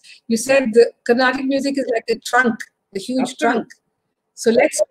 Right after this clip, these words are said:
Speaker 1: work on the trunk and find our branches and sit on, you know,
Speaker 2: Yes.
Speaker 1: one-on-one and get to a concert. Yeah, that's been my dream also, Shankar, really. So I wish this new normal situation will bring us together in some collaboration.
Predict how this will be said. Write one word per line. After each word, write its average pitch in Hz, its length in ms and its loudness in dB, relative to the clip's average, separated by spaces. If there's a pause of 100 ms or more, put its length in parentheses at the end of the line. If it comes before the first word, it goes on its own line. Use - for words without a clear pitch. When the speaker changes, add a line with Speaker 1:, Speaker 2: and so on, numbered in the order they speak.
Speaker 1:
work 571 200 6
on 294 100 2
the 294 100 0
trunk 320 360 0 (100)
and 247 220 -4
find 302 340 0
our 254 140 4
branches 262 600 2
and 202 220 2 (600)
sit 277 360 -2
on, 208 420 0 (760)
you 160 160 -6
know, 247 160 2
Speaker 2:
Yes. 262 80 -2
Speaker 1:
one-on-one 254 560 2
and 202 220 -6
get 466 200 2
to 247 80 6
a 226 40 4
concert. - 520 -8
Yeah, 226 180 0 (300)
that's 359 180 2
been 415 160 6
my 349 160 4
dream 302 240 2
also, 226 280 -2
Shankar, 185 360 -10
really. 190 320 -2 (460)
So 262 160 0
I 240 140 4
wish 349 460 0 (280)
this 277 460 -4 (260)
new 330 340 6
normal 320 320 4
situation 285 640 -2
will 233 140 0
bring 240 180 -2
us 247 140 -4
together 226 540 0 (100)
in 220 140 -2
some 202 260 -8
collaboration. 160 640 -10